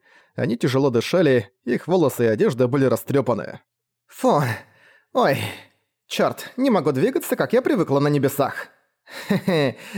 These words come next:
картошка вроде тебе и на небесах ничего не могла!» Локи вытерла пот со лба и нагло ухмыльнулась. Гестия повернулась спиной к Локи и её последователям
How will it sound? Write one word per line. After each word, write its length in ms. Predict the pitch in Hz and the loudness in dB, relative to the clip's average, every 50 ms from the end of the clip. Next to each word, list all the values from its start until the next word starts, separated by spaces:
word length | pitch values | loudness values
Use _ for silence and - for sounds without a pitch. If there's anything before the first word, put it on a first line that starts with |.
| 190 - | -8 -4
картошка 540 | - 208 175 147 - 160 151 - - 175 147 | -2 0 0 2 0 0 0 0 0 0 0
вроде 220 | 143 147 139 131 | 2 0 0 -2
тебе 260 | 127 - 139 127 143 | -2 -2 0 2 2
и 20 | 143 | 2
на 80 | 147 | 4
небесах 520 | 147 147 139 139 127 - - 127 139 - - | 2 2 2 2 0 2 2 0 0 0 -2
ничего 360 | 320 311 - - 165 147 147 | -2 -2 0 0 0 2 2
не 80 | 147 | 2
могла!» 580 | 147 143 143 131 147 147 131 123 117 - - - _ _ _ _ _ _ _ _ _ _ _ _ _ - | 2 2 2 2 2 2 2 0 -2 -4 -8 -16 _ _ _ _ _ _ _ _ _ _ _ _ _ -4
Локи 360 | 117 110 113 180 226 - 180 | -2 0 0 0 0 0 0
вытерла 440 | 143 127 165 180 190 147 131 123 107 | 0 2 2 0 2 2 2 2 0
пот 220 | - 165 202 - | 0 -2 -4 -2
со 140 | - - 120 | -2 -2 0
лба 280 | 110 104 110 147 170 | 0 0 2 2 2
и 40 | 135 | 4
нагло 300 | 127 135 143 131 127 127 | 4 2 2 2 2 2
ухмыльнулась. 760 | 120 - - 131 120 120 131 135 117 - - - - - - _ _ _ _ _ _ _ _ _ - | 2 2 0 0 2 2 2 0 0 -2 -8 -12 -16 -18 -20 _ _ _ _ _ _ _ _ _ -8
Гестия 440 | 113 104 117 127 127 - - 123 | -4 0 0 0 0 0 -2 -2
повернулась 500 | 110 - 117 107 107 110 120 123 120 113 | 0 0 -2 0 0 0 2 2 0 0
спиной 300 | - - - 120 120 110 | -2 -4 -2 0 0 0
к 80 | 101 - | 0 0
Локи 260 | 104 123 156 160 - | 0 0 0 2 2
и 40 | 131 | 2
её 140 | 120 120 113 | 2 2 2
последователям 840 | - 104 - - 143 160 170 160 151 135 143 131 131 131 131 120 - | 0 -4 -4 -2 -4 0 0 0 0 2 2 2 2 2 0 -2 -4